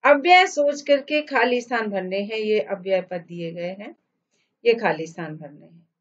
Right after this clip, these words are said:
एकदा द्वे मित्रे आस्ता, एक बार दो मित्र थे, तौ परस्परम घनिष्ठौ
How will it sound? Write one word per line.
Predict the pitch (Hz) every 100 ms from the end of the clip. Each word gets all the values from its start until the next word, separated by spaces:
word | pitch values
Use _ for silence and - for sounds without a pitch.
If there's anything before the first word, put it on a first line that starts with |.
| _ -
एकदा | 254 311 320 269 302 311 330
द्वे | 214 165 233 294 269
मित्रे | 208 196 220 233 247 -
आस्ता, | 156 151 _ 170 160 _ _ _ _ _ _ _ -
एक | 262 294 294
बार | 302 302 302 254
दो | 220 269 285
मित्र | 247 - 247 247
थे, | 262 226 165 165 - _ _ _ _ _ 294
तौ | 277 175 165 -
परस्परम | 214 233 302 - 294 294 302 302
घनिष्ठौ | 240 220 220 - 254